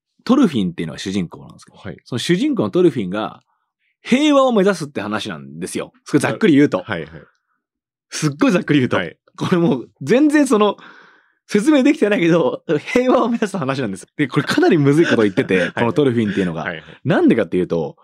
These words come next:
Speaker 1: その十一世紀初頭のヨーロッパっていうのが、
Speaker 2: はい。
Speaker 1: 僕も調べて知ったんですけど、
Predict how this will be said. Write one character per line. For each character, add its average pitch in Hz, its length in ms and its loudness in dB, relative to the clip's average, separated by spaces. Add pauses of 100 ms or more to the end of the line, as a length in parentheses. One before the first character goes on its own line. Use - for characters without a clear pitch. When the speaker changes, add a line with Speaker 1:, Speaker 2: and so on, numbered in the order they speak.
(120)
Speaker 1:
そ 208 160 -2
の - 260 -2 (280)
十 190 240 0
一 214 80 2
世 180 220 0
紀 - 20 -2
初 90 120 -8
頭 92 100 -10
の 85 60 -8
ヨ 90 120 -2
ー 110 40 2
ロ 117 80 2
ッ - 40 -8
パ - 140 -10
っ 71 80 -14
て 65 100 -18
い - 20 -16
う 69 40 -16
の - 20 -18
が、 71 160 -10
Speaker 2:
は 80 160 -16
い。 73 80 -20 (680)
Speaker 1:
僕 151 140 2
も 202 60 2
調 202 220 0
べ 196 80 4
て 127 60 -2
知 - 140 -10
っ - 40 -20
た 120 100 -2
ん 101 40 -4
で - 40 -8
す - 60 -16
け 73 80 -10
ど、 71 240 -12